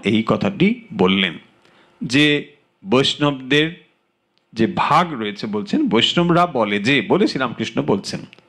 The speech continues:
দেখবেন শ্রীরামকৃষ্ণ যখন কথা বলেন, তিনি রেফারেন্সও ইউজ করেন। কোথা থেকে যদি শুনে থাকেন, "হ্যাঁ শুনেছি, এখানে শুনেছি, ওখানে শুনেছি", রেফারেন্স বলে দেন। কারণ তিনি বহু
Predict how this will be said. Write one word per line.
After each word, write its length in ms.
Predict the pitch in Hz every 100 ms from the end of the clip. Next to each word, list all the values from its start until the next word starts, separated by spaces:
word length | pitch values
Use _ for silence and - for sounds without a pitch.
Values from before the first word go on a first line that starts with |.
| _ _ - -
দেখবেন 460 | - 185 185 123 208 - _ -
শ্রীরামকৃষ্ণ 560 | 160 165 156 160 160
যখন 280 | 147 139 143
কথা 300 | 139 131 175
বলেন, 360 | 160 101 110 247 - _ _ _ - _ -
তিনি 400 | 175 180 208 - 95
রেফারেন্সও 560 | 127 - 202 208 196 208
ইউজ 280 | 180 185
করেন। 240 | - 117 82 - _ _ _ _ _ _ _ _ _ _ _ _ _ _ _ -
কোথা 220 | - 156 160
থেকে 200 | 156 156
যদি 220 | 151 151
শুনে 280 | - 151 147
থাকেন, 420 | 147 143 131 139 - _ _ _
"হ্যাঁ 160 | 123 135
শুনেছি, 520 | 147 147 147 147 139
এখানে 320 | 131 139 131 123
শুনেছি, 640 | 123 113 113 117 110 113 - -
ওখানে 300 | 110 139 131
শুনেছি", 640 | - 120 110 110 113 110 -
রেফারেন্স 380 | 139 - 143 139
বলে 240 | 107 90
দেন। 180 | 85 80 - _ - - - _ _ _ _ _
কারণ 480 | 160 190 196 170 277
তিনি 200 | 165 160
বহু 540 | 147 143 170 170 -